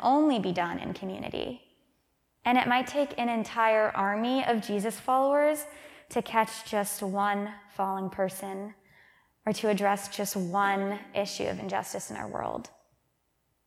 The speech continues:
And you know what? That's a good thing, because we weren't meant to do this alone. God calls us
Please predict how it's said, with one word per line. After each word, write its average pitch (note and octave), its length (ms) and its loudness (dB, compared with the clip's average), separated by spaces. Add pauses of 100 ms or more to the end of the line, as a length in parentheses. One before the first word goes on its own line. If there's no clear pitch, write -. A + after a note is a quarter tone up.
(380)
And B3 100 4
you B3 60 6
know A#3+ 120 6
what? E4+ 200 2
That's D#4+ 180 -2
a D4+ 40 6
good G3+ 280 4
thing, F3+ 480 -2 (840)
because A#3 280 2
we C#4 140 6
weren't B3+ 320 2
meant A3 300 0
to B3 100 -2
do G3+ 240 0
this - 240 -2
alone. A3+ 560 -8 (1300)
God B3 240 6
calls D4+ 260 4
us D4+ 200 2